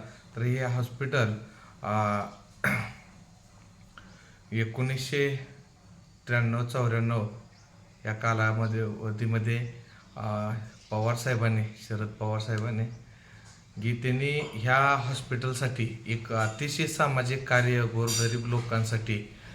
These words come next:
एक, अ, हॉस्पिटल, आरोग्य सुविधा उपलब्ध होते म्हणल्यानंतर गीतेने मोपून अठ्ठेचाळीस तासामध्ये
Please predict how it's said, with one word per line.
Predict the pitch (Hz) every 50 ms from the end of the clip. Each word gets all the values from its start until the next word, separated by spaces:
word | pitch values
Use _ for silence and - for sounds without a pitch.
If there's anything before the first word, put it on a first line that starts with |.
| - - - -
एक, | - 113 110 110 113 117
अ, | 117 117 113 113 113 110 110 110 - - - - - - - - - - - - - - - - - - - - - - - - - - - 110 104 104 101 101 107 110 110 - - - - -
हॉस्पिटल, | 123 127 120 - - 139 135 120 143 139 135 131 - - -
आरोग्य | 110 113 120 123 120 120 127
सुविधा | 131 - - 123 123 123 123 123
उपलब्ध | 127 127 120 120 - 113 117 110 110 123
होते | 123 123 120 - 117 110
म्हणल्यानंतर | 113 120 117 110 110 107 113 113 113 110 - 113 104 104 - - - - - - - - - - - - - - -
गीतेने | 107 107 107 123 120 123 127 127 127 123 - - - - - - - - - - - - - - - -
मोपून | 131 135 147 147 135 - - 165 165 165 165 -
अठ्ठेचाळीस | 117 113 - 135 123 - - 135 131 127 - - -
तासामध्ये | 131 120 - - 117 113 113 113 113 117 107 104